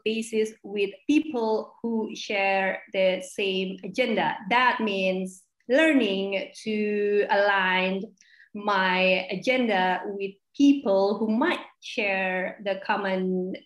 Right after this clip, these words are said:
interest, no matter how little our similarity is. That in a system that is really oppressive,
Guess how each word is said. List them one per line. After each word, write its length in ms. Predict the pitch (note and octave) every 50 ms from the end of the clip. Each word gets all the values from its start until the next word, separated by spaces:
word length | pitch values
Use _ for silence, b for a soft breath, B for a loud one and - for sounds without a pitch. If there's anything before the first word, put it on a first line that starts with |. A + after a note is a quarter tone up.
| _ _ -
interest, 680 | A#3+ A3+ A3 G#3+ G#3+ G#3+ F3 F3 F3 F3 F3 - - - B B B B B B B B
no 260 | A3 A3+ A3+ A3+ A#3
matter 640 | A#3 A#3+ A#3+ B3+ C#4 D4 C4+ C#4+ C#4 C4+ C4 B3+ C4 C4
how 340 | - - - C4 B3+ B3+
little 600 | B3 B3+ C4+ D#4 D#4 D#4 D#4 - F#3 F3+ - - - - -
our 760 | A3 G3 G3 G3 G3 G3 G3 G3 G3 F#3+ F#3+ F#3+ F#3+ F#3 - -
similarity 1000 | - - - A#3 G#3+ G#3+ G3+ G3 G3 G3+ G#3+ G#3+ G#3 - - F#3+ F3+ F3+ F3 - -
is. 380 | F#3+ F#3 F#3 G3 F#3+ F#3+ - - G3+ - _ - A3
That 340 | F#3+ A3 A3 G#3+ G#3+ - G#3 - - _ _ _ _ _ _ _ b b b b b b
in 400 | B3+ B3+ B3 B3 B3 B3 - -
a 40 | A#3
system 840 | A3 - F4 F4 F4 - - C#4+ C4+ B3+ B3+ B3 B3 B3 A#3+ A3+ A3+
that 300 | A#3 A3+ A3 G#3+ A3 -
is 200 | A3+ A3 A3 - A3+
really 460 | A#3 B3+ C4+ B3+ B3+ B3 A#3+ A3 - -
oppressive, 640 | A3+ - - - A3 G#3+ G#3+ - - F4+ F#4 F#4+